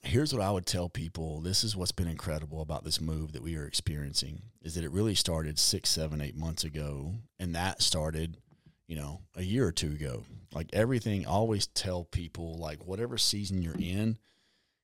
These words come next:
is probably what you're reaping from two seasons ago. That's why if you've, if you feel like you've changed and you're changing and you're not the same person you used to be, but there are people who know you in your previous season, they don't see that ch-, they, they only see you from two seasons behind.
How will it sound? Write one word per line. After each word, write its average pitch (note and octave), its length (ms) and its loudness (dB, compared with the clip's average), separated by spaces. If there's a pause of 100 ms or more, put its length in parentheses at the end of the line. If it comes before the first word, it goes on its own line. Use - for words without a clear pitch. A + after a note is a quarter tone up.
is - 100 -4
probably G#2 300 2
what F#2+ 220 2
you're F2+ 120 0
reaping E2+ 400 -4
from D2+ 160 -8
two D#2+ 180 -4
seasons D#2 400 -2
ago. C2+ 340 -10 (320)
That's - 160 -4
why F2 260 0
if D#2+ 140 -10
you've, F#2 240 -6 (460)
if - 60 -20
you G2 60 -2
feel G2 160 4
like E2+ 220 2
you've G2 180 2
changed F2 640 4
and D#2 180 -4
you're F2+ 260 0 (440)
changing F#2+ 720 6
and D#2 160 -2
you're F#2 140 0
not F#2+ 220 0
the - 80 -4
same F2+ 200 4
person F2+ 300 2
you E2 40 2
used F2 120 0
to D#2+ 60 -6
be, G2 160 2
but E2 140 -2
there F2+ 100 0
are F2 40 0
people F#2 300 -2
who F#2+ 120 0
know F2+ 260 4
you E2+ 260 0
in F2 120 2
your E2 120 -2
previous F2 480 2
season, F#2 600 4 (300)
they F2 140 -2
don't F2+ 320 -2
see - 300 6
that F#2+ 180 2
ch-, - 120 0
they, F#2 260 4
they F2+ 160 2
only G2+ 260 6
see - 200 6
you F2+ 200 4
from E2+ 180 0
two F#2 200 2
seasons E2 400 2
behind. F2 600 -2